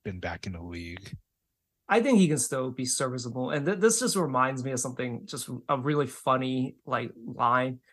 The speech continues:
Speaker 2: I remember I listened to D'Lo and K C, and they were talking about, uh, Karl Malone being a bad teammate.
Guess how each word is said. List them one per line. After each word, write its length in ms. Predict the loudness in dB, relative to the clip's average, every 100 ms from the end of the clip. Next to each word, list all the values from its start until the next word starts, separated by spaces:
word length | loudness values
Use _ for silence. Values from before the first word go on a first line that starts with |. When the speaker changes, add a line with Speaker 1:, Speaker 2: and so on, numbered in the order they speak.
| _ _
Speaker 2:
I 60 | 2
remember 300 | 4 6 8
I 60 | 8
listened 400 | 6 4 2 0
to 100 | -2
D'Lo 400 | -2 0 0 0
and 100 | -2
K 220 | -4 -2
C, 260 | -4 -4
and 80 | -2
they 60 | 0
were 80 | 4
talking 220 | 4 6
about, 220 | 4 4
uh, 140 | 4 0
Karl 280 | 0 0 0
Malone 500 | -2 -2 -2 -2 -4
being 200 | -6 -6
a 80 | -6
bad 300 | -2 -2 -2
teammate. 540 | -8 -10 -10 -10 -12